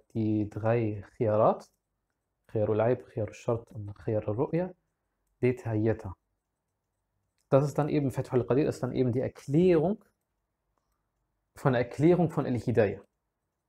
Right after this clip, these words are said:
Das bedeutet, Al-Hidayah selbst wird dann erstmal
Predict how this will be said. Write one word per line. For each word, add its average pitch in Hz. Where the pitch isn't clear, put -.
Das 120
bedeutet, 127
Al-Hidayah 131
selbst 123
wird 143
dann 151
erstmal 151